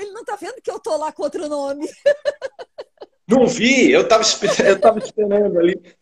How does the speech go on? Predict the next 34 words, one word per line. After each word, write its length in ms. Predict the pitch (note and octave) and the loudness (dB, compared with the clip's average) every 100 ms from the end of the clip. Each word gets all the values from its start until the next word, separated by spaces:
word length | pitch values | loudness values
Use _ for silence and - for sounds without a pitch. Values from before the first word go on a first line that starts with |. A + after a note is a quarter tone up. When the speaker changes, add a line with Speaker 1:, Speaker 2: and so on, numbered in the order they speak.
| _ _ - E5+ | _ _ -16 0
Speaker 2:
Mas 200 | E3 F#3+ | 4 6
aí 120 | G#3 A3+ | 8 8
depois 260 | A#3+ A3+ | 8 6
eu 120 | A#3+ F#3 | 4 2
vi. 360 | E3+ D3+ - - - _ | 2 0 -2 -16 -20 _
Legal. 680 | G3 A#3 G3 C#3 G#2+ - - - | 2 6 8 8 4 -6 -16 0
E 100 | F3 | 2
aí, 180 | F#3+ | 6
ó, 180 | A3 - C#3+ | 6 6 4
olha, 180 | D#3 A3 | 4 4
o 80 | - | 4
tema 240 | F#3+ G#3+ | 2 4
é 120 | A3+ G#3 | 2 0
desafiador 680 | D3 G3 - A3+ G3 G3+ | 0 0 4 4 6 6
aqui 240 | F#3+ - F#3 | 4 2 2
hoje 260 | F3+ D3 | 2 2
pra 80 | F3 | -2
você 160 | - D#3 | -6 -4
falar, 460 | - E3 D#3+ D#3+ | 2 4 4 2
hein, 60 | E3 | 0
Simone? 360 | D#3+ E3 D3+ C#3+ | -2 -2 -2 0
Práticas 480 | D#3+ F#3 G#3 - G#3+ | 2 2 2 0 -2
que 120 | - | -4
trouxeram 500 | - F#3+ F3+ F3+ F#3 | -6 -4 0 0 0
de 100 | E3 | -2
volta 400 | D3 C#3+ F#3+ - | -2 2 2 2
cinquenta 600 | D3 - F3+ F3 G#3 A#3+ | -2 -2 -6 -6 -6 -2
e 40 | G#3+ | -2
cinco 280 | - G3+ | -4 -8
por 120 | - F3 | -10 -4
cento 300 | - F#3 F#3 | -4 -4 -8
dos 200 | F3 D#3+ | -4 0
alunos 500 | E3+ E3 F3+ F3+ F3 | 2 0 -2 -2 -2
ativos. 1000 | F3 - D3+ D3 C#3+ A2 G#2 - - | -2 -2 0 2 2 -2 -4 -4 -6